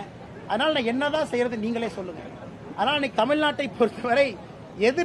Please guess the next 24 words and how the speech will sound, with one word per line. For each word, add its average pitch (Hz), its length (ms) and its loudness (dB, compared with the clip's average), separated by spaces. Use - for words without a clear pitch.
நடந்தாலும் 277 580 4
நான் 240 220 2
தான் 277 200 2
குற்றவாளி 262 580 2
என்று 226 200 -2
எதிர்க்கட்சி 247 360 -4
நண்பர்கள் 220 400 -4
சொன்னா 233 260 -2
நான் 233 180 2
எப்படி 254 240 -4
பொறுப்பேற்க 220 460 -2
முடியுங்க? 185 320 -6
அதனால 247 300 0
என்னை 302 200 4
பொறுத்தவரை 254 500 2
அமைதியா 262 380 2
என் 214 100 -2
வேலையை 220 300 0
பார்க்கிறேன். - 280 -8
யாராவது 294 520 6
டி 285 100 0
டி 311 200 0
வி 277 80 -2
என்ன 240 240 0